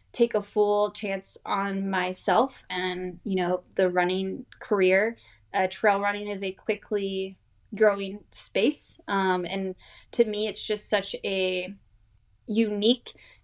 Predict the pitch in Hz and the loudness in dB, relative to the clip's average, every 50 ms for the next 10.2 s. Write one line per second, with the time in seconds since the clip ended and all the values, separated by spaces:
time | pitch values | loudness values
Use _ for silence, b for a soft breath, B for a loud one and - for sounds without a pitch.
0 | _ - 202 202 196 - - 202 196 196 - - - 208 202 - - - 190 190 | _ 0 0 0 0 0 0 0 0 -2 -2 -2 2 2 2 4 4 4 2 2
1 | - 190 190 - - 190 185 190 185 202 202 202 202 - - - 190 190 185 175 | 0 -2 -4 -4 -4 -4 -4 -4 -4 -6 -8 -8 -10 -10 -6 -2 -2 -2 0 4
2 | - 180 175 185 185 190 185 185 180 - - - 190 - - 185 175 175 175 175 | 4 4 4 4 2 0 0 0 0 0 -2 -4 -4 0 0 0 2 2 0 0
3 | 175 180 180 180 180 175 170 - - - 190 185 - - 208 208 208 202 202 196 | 0 -2 -2 0 -2 -2 -4 -4 0 2 2 2 2 0 -2 -4 -4 -2 -4 -4
4 | 185 - - - 190 185 180 185 - - 190 185 180 180 180 190 185 180 180 165 | -4 -6 -4 0 2 2 2 0 -2 -2 -2 -2 -2 -2 0 0 2 2 2 0
5 | - _ - 185 185 - 190 190 208 196 185 185 - - 196 - - - - 175 | -4 _ -8 -8 -8 -6 -2 2 4 4 4 4 2 -4 -10 -10 -4 -2 0 0
6 | 165 - - - 180 175 175 170 175 175 B B B B B B - - 175 175 | 0 -2 -2 2 4 4 4 4 2 -2 B B B B B B -2 0 2 4
7 | 170 170 165 160 156 151 156 156 170 175 - _ _ _ - 185 185 175 175 175 | 4 2 2 0 0 -2 -2 -4 -6 -8 -12 _ _ _ -6 -4 -2 -2 -4 -4
8 | 175 - 190 190 208 208 202 185 180 - - - - 190 202 214 214 208 196 196 | -4 -4 -4 -4 0 2 4 2 2 0 -4 -2 2 2 4 2 2 0 -2 -2
9 | 175 - - - 190 185 180 180 175 - - - 196 185 175 170 175 175 170 170 | -2 -4 -6 -8 -8 -6 -6 -6 -6 -8 -6 -2 2 2 4 4 4 4 2 2
10 | 165 165 - | -2 -4 -6